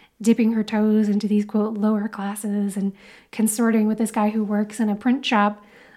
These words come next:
like, that's, that's as far down the ladder <laughs> as we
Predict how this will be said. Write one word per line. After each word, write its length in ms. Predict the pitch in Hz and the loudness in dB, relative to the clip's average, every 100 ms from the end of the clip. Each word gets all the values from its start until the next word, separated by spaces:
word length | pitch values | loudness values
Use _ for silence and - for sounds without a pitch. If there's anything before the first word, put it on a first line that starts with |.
| _ | _
like, 220 | 208 208 | -6 0
that's, 340 | 220 247 247 - | 4 4 2 -4
that's 300 | 294 262 285 | 4 4 6
as 120 | 233 | 0
far 280 | - 233 240 | -2 -2 0
down 220 | 220 233 | 0 2
the 60 | 214 | 0
ladder 460 | 202 208 233 233 240 | 0 0 2 0 0
<laughs> 140 | 240 | -4
as 140 | - 226 | -4 0
we 260 | 208 226 | 2 2